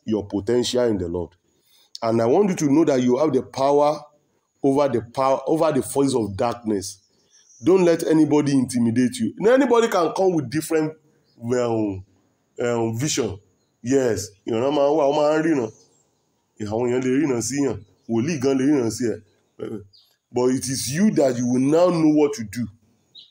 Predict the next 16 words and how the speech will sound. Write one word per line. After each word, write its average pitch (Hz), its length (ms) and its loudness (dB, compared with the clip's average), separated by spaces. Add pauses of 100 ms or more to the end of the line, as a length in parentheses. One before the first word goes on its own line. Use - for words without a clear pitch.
(680)
Wọ́n 151 200 2
ríran 151 240 2
sí 147 120 -2
ẹ 131 140 2
wípé 143 400 2
ẹnìkan 123 280 -2
fẹ́ 135 360 2
ṣe 120 240 -6
kinní 139 180 -2
kan 113 140 -2
sí 110 140 -6
ẹ. 104 60 -2 (680)
Wọ́n 180 200 2
ríran 196 200 4
sí 165 100 -4
bàbá 151 260 2